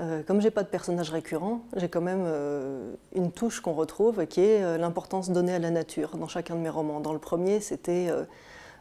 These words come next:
euh, au fond, au fin fond de la France, au fond d'une forêt, au fond d'une vallée, et, et à cet endroit-là, euh, au fond d'une maison. Mais, euh, ça, voilà, tout était pris dans, vraiment dans, dans une forêt, euh, complètement hostile, qui était un personnage à part entière.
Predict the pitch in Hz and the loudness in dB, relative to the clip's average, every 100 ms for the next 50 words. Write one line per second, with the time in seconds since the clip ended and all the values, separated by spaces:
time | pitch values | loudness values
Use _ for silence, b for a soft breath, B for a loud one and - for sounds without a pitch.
0 | - 143 135 131 135 - 151 - - 147 | -10 -8 -8 -10 -10 -6 -6 -6 -8 -6
1 | 156 208 202 190 170 165 - 196 202 202 | -2 0 0 0 -2 -4 -2 -2 -2 -2
2 | 160 - 190 180 175 - 165 180 202 208 | -6 -2 0 0 0 -4 -4 -2 -2 -2
3 | 214 170 - 180 170 165 165 175 196 208 | -2 -2 -2 -2 0 0 2 4 6 6
4 | 208 - 139 - - - - 156 - 165 | 2 -4 -8 -10 -18 -14 -6 -6 -4 -4
5 | 156 151 160 175 185 175 - 151 - - | -4 -4 -2 0 -2 -2 -4 -8 -10 -6
6 | 165 - 180 165 170 165 156 - B B | -6 -2 -2 0 -2 0 -2 -6 B B
7 | B B B - 175 175 170 160 151 147 | B B B 0 2 4 2 2 -2 -4
8 | - 147 170 160 233 214 190 185 - - | -4 0 0 0 -2 0 2 0 -4 2
9 | 220 220 175 156 85 156 170 185 180 165 | 4 4 2 -2 -4 -4 0 0 2 0
10 | 160 160 170 175 175 - 180 175 180 180 | 0 0 2 2 0 0 0 2 2 4
11 | 160 160 180 180 175 175 170 - 214 208 | 2 2 -2 0 0 0 -2 -2 2 2
12 | 196 175 156 - 165 151 160 170 160 156 | 2 0 0 0 0 -2 -4 -2 -2 -4
13 | 156 156 156 214 220 - | -4 -6 -4 -6 -8 -10